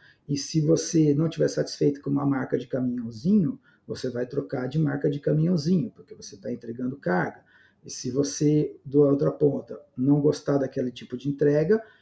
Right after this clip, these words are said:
você tem métodos pra julgar aquela entrega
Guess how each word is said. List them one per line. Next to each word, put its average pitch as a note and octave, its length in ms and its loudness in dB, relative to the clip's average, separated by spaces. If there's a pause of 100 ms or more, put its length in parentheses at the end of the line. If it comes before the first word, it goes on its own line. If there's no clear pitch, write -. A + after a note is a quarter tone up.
(240)
você B2+ 760 -2 (180)
tem C#3 140 2
métodos B2 400 -8
pra - 180 -6
julgar E3+ 580 -2 (240)
aquela B2 300 -8
entrega D3+ 420 0